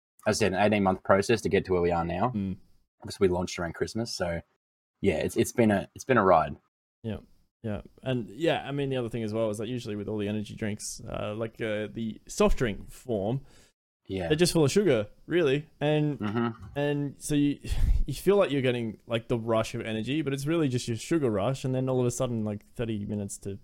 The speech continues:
Speaker 2: forty-five minutes later, you feel like shit. And
Speaker 1: Yep.
Speaker 2: uh, this, you know, I feel like the Quantum slowly releases the energy, and, and that's pretty close to, you know, the, the, the G Fuel and all that sort of stuff as well. They're,
Speaker 1: Yeah, of course.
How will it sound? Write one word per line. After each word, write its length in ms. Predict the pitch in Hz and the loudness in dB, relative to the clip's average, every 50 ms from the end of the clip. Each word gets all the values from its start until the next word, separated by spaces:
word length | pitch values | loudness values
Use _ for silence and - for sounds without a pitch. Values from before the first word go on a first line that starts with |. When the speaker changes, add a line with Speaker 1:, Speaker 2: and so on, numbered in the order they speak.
| _ | _
Speaker 2:
forty-five 420 | - 113 110 101 98 - 101 95 95 | -10 -8 -6 -6 -6 -6 -8 -8 -6
minutes 160 | 92 98 95 | -8 -8 -8
later, 160 | 104 101 92 95 | -8 -8 -6 -6
you 280 | 98 98 101 98 98 - - _ _ _ _ - | -6 -6 -6 -6 -8 -12 -16 _ _ _ _ -8
feel 100 | - 98 | -8 -8
like 80 | 92 - | -8 -8
shit. 380 | - - - - - - - - - - - _ _ - | -10 -8 -6 -6 -8 -8 -10 -16 -16 -16 -20 _ _ -6
And 240 | 214 214 214 214 214 - - - | -4 -2 -2 -2 -4 -6 -4 -4
Speaker 1:
Yep. 180 | 95 - - _ _ _ _ _ _ _ _ _ | -4 -4 -4 _ _ _ _ _ _ _ _ _
Speaker 2:
uh, 160 | - 104 110 117 | -8 -6 -6 -2
this, 300 | 123 123 - - - - | -2 -2 -2 -4 -8 -6
you 100 | - 120 | -4 -4
know, 220 | 110 98 104 113 - | -2 -2 -2 -2 -2
I 100 | - 113 | -4 -6
feel 180 | 107 - 123 110 | -4 -2 -2 -2
like 180 | 110 101 _ | -2 -2 _
the 140 | - 120 107 | -6 -8 -8
Quantum 420 | - - - 113 110 - 117 107 101 | -6 -6 -6 -6 -4 -4 -6 -6 -6
slowly 400 | - - 123 127 139 143 139 127 | -6 -2 2 4 4 6 6 4
releases 340 | 117 107 101 104 - - | 2 2 -2 -4 -4 -6
the 100 | 107 107 | -8 -6
energy, 340 | 101 101 104 - 117 117 113 | -6 -6 -4 -2 -2 -2 -2
and, 120 | 117 120 113 | -2 -4 -6
and 160 | 95 120 123 | -4 -4 -2
that's 200 | 127 120 - - | -2 -4 -4 -6
pretty 200 | - 123 107 107 | -8 -6 -6 -6
close 320 | - - 117 104 107 - - | -6 -6 -6 -6 -6 -6 -10
to, 160 | - 110 107 | -10 -10 -8
you 140 | 107 110 104 | -6 -6 -6
know, 120 | 98 95 | -6 -6
the, 160 | 95 101 95 _ _ _ _ | -6 -8 -8 _ _ _ _
the, 100 | - - - _ _ _ - | -12 -12 -12 _ _ _ -10
the 200 | - 104 101 104 | -8 -6 -6 -6
G 240 | 95 - - 104 104 | -6 -4 -4 -4 -4
Fuel 320 | - - - 101 101 95 98 | -4 -6 -8 -6 -6 -4 -4
and 80 | 101 | -4
all 80 | 98 98 | -4 -6
that 80 | 101 107 | -6 -8
sort 120 | - - 104 | -8 -10 -10
of 60 | 101 | -10
stuff 220 | - - 104 98 - | -8 -8 -8 -8 -8
as 120 | 98 92 | -8 -2
well. 260 | 120 147 147 123 107 104 | 2 4 4 4 4 4
They're, 140 | 107 107 | 2 2
Speaker 1:
Yeah, 160 | 107 110 90 78 | 0 0 -2 -4
of 100 | - - | -8 -12
course. 320 | - 87 80 - - - | -12 -12 -12 -12 -16 -20